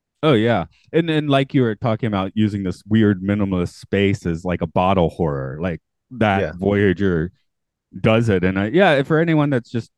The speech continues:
Speaker 1: you know, wants to have a w-, interesting back-to-back comparison, I, I would recommend, uh, you know, you can, you can stream it poorly on Paramount Plus, I believe, if you don't have the discs or something. <laughs>
Speaker 2: Yeah, no, I, that's where I watched it, and it was fine. Um,
Speaker 1: Okay.
Speaker 2: it,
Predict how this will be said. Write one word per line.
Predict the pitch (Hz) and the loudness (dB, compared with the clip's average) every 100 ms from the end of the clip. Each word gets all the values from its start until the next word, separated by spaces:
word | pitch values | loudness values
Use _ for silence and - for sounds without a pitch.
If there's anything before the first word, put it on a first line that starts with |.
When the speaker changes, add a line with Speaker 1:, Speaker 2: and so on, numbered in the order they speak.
| _ | _
Speaker 1:
you | 117 113 | -2 0
know, | 92 | 0
wants | 98 92 | -2 -4
to | - 92 92 | -4 -4 -2
have | 107 | -2
a | 101 | 0
w-, | 98 - | -2 -4
interesting | 107 113 104 - 104 90 | -6 -4 -6 -6 -8 -4
back-to-back | 95 92 - 92 92 - | -4 -4 -6 -4 -4 -6
comparison, | 90 95 90 98 - 80 | -10 -4 -2 -2 -2 -4
I, | 78 87 87 | -2 -2 0
I | |
would | 87 82 | -2 0
recommend, | 90 85 85 85 82 82 80 | -2 -2 -4 -4 -4 -8 -8
uh, | 82 80 78 - _ _ _ | -6 -6 -8 -12 _ _ _
you | 92 | -4
know, | 85 78 | -2 -2
you | 85 | -4
can, | - 80 82 | -4 -6 -4
you | 87 | -2
can | - 85 85 _ | -2 -6 -8 _
stream | - 101 95 95 | -8 -2 0 0
it | 73 _ - | -4 _ 0
poorly | 92 95 90 | 0 2 0
on | 82 80 | -4 -6
Paramount | - 87 82 80 - | -6 -6 -4 -6 -6
Plus, | 87 87 | -6 -4
I | 87 | -6
believe, | 76 78 78 85 | -4 -4 -6 -8
if | - | -10
you | 80 | -10
don't | 76 78 | -8 -8
have | 82 78 | -8 -10
the | |
discs | 73 82 - - | -6 -6 -6 -14
or | |
something. | 71 78 80 80 _ - - 139 | -12 -10 -10 -12 _ -20 -4 0
<laughs> | - 175 160 262 | 4 4 4 2
Speaker 2:
Yeah, | 190 190 - 147 | 2 0 -2 2
no, | |
I, | 151 147 | 6 6
that's | 165 165 208 | 6 4 4
where | 202 | 4
I | |
watched | 165 120 120 - | 4 2 0 -6
it, | 151 | -6
and | 120 | -6
it | 104 | -4
was | 117 - | -4 -4
fine. | 98 95 147 - - | -4 -2 -4 -10 0
Um, | 110 107 123 127 | 4 4 4 4
Speaker 1:
Okay. | - | 2
Speaker 2:
it, | 127 | -2